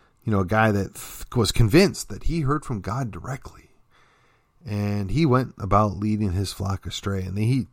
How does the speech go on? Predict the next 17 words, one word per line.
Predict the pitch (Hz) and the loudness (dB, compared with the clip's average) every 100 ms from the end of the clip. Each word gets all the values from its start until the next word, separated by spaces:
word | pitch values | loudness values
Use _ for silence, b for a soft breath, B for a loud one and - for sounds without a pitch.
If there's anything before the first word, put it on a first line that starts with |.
| _ | _
they | 120 131 120 | 2 4 2
tried | - 110 123 131 120 | 2 4 6 6 4
to | |
reel | 117 123 120 | 4 6 6
him | 117 117 | 6 4
in. | 117 117 117 | 2 0 2
They | 104 | 0
tried | - 117 123 | 2 4 4
to | 117 | 4
give | 117 | 2
him | 113 113 | 2 2
an | |
opportunity. | 113 101 - 117 113 | 2 -2 -4 -4 -4
But | 107 98 78 | -6 -8 -2
nope, | 185 | 0
nope, | 170 175 - _ - | 2 0 -2 _ -8
nope. | 113 | -8